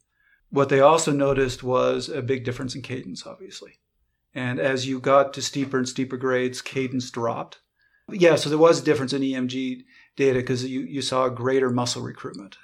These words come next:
A-, and I think there, there was especially a greater recruitment of the glutes.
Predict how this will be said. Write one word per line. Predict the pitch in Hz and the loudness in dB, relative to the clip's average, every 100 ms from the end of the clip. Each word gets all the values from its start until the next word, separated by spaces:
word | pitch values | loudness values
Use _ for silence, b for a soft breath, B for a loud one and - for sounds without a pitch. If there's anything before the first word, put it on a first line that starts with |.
| - | -14
A-, | |
and | 131 139 127 | -12 -10 -8
I | 123 | -6
think | 131 123 | -4 -6
there, | 127 131 135 | -4 -4 -4
there | 131 | -4
was | 127 120 - | -4 -6 -8
especially | 185 - 131 - 131 | -12 -6 -6 -6 -10
a | 127 | -10
greater | 127 127 123 | -6 -4 -4
recruitment | 123 123 131 131 131 | -8 -6 -8 -6 -10
of | 127 | -12
the | 135 | -12
glutes. | 131 131 139 - | -8 -8 -8 -14